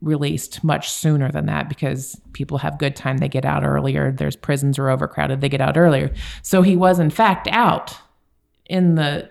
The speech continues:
in the world in Winston-Salem during the commission of this crime. So he was a very real suspect for this crime.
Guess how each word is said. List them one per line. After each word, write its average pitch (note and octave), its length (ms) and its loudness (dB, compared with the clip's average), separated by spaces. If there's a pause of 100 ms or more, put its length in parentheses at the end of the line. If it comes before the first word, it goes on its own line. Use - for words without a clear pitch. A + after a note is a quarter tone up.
in F3 140 0
the E3 80 4
world D3+ 460 0
in D#3 480 -2 (300)
Winston-Salem D3+ 960 0
during C#3+ 240 0
the D#3 40 -2
commission - 380 -4
of C#3+ 40 -2
this - 100 -10
crime. D#2 320 -6
So C#2+ 520 -4 (480)
he E3 140 0
was D3 160 4
a C#3+ 80 0
very C#3+ 300 2
real D3 360 0
suspect - 580 -2
for D#3 180 -8
this - 180 -10
crime. - 560 -6